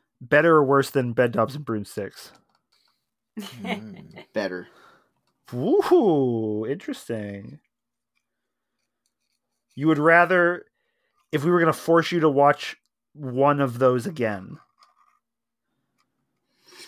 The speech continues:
Speaker 3: Yeah, I'd probably watch this again over Bedknobs and Broomsticks.
Speaker 1: Okay, okay, okay,
Speaker 2: Not
Speaker 1: okay, okay,
Speaker 2: allowed to
Speaker 1: okay.
Speaker 2: do,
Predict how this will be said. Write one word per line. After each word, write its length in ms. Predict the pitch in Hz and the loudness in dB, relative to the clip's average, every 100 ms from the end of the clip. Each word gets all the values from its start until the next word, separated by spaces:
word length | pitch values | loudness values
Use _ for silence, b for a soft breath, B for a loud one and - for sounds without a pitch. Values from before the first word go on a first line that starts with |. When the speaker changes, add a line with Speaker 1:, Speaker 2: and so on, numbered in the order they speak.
| B B B B - | B B B B -2
Speaker 3:
Yeah, 180 | 240 226 | 2 2
I'd 100 | 226 | 2
probably 220 | 240 160 | -2 0
watch 220 | 127 113 | 0 0
this 180 | 110 107 | -6 -8
again 320 | 104 104 104 | -10 -8 -8
over 420 | 107 107 107 104 B B - | -8 -8 -10 -10 B B -12
Bedknobs 340 | 104 101 98 | -10 -10 -10
and 100 | 98 | -12
Broomsticks. 500 | 98 98 107 110 - - | -14 -12 -16 -16 -12 -4
Speaker 1:
Okay, 320 | 147 151 127 | -2 0 0
okay, 220 | 120 139 | 0 0
okay, 180 | 135 123 | 0 2
Speaker 2:
Not 120 | 131 120 | 0 0
Speaker 1:
okay, 140 | 127 | -2
okay, 140 | 120 123 | 0 0
Speaker 2:
allowed 60 | |
to 60 | 113 | -2
Speaker 1:
okay. 100 | 104 | -2
Speaker 2:
do, 240 | 110 107 | -4 -6